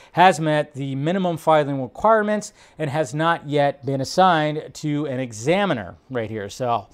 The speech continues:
this is what a lot of people were passing around today. New application process right here. So nine thirteen. So it's in the works right now. So it's interesting. So what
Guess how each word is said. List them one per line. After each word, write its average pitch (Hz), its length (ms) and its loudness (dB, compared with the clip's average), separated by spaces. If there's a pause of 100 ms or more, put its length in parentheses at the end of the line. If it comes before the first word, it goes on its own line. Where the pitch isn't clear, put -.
(260)
this 165 160 -8
is 180 80 -6
what 196 160 6
a 190 40 6
lot 180 200 8
of 170 60 -4
people 165 200 -2
were 151 180 2
passing 147 440 -2
around 139 240 -2
today. 113 200 -6
New 135 160 -4
application 143 540 -4
process 127 680 -2 (340)
right 165 240 4
here. 127 300 -2
So 127 160 -8
nine 135 300 -6
thirteen. 208 840 -8 (400)
So 131 300 -4
it's 123 260 -8
in 285 500 8
the 170 160 4
works 180 440 2
right 135 160 0
now. 131 260 -2
So 127 220 -6
it's 117 100 -10
interesting. 147 560 -8
So 127 140 -10
what 269 480 8